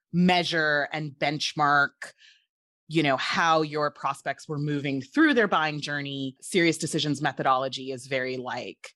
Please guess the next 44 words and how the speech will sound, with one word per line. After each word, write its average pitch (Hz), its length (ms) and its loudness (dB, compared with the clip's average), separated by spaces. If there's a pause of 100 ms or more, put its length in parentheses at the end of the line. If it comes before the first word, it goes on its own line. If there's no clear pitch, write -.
(260)
internal 151 640 2
facing, 139 500 -2
meaning 131 300 0
it's 123 160 -6
about 131 400 -2
your 139 200 -2
sales 131 300 -2
and 127 140 -2
marketing, 147 480 0
whereas, 127 340 -6
like, 123 320 -6 (460)
awareness, 143 500 2
research, 131 400 -2
consideration, 131 500 0
like, 123 200 0
those 131 240 2
stages 127 320 -2
are 123 80 -4
really 120 320 -4 (100)
about 143 260 2
how 151 220 -2
somebody 135 300 -8
is 131 100 -12
proceeding 131 720 -6 (580)
into 143 240 -2
purchase. - 540 -6
So 151 560 0 (760)
the 190 120 6
way 175 220 6
that 160 240 2 (140)
marketing 165 420 0
ops 151 300 0
tends 151 300 -6
to 160 80 -4
look 143 180 -2
at 147 120 -6
this 139 280 2
with - 140 -4
the 151 60 -10
Serious 143 340 -2
Decisions 254 460 2
methodology 196 680 2
is, 151 300 -4
like, 139 440 0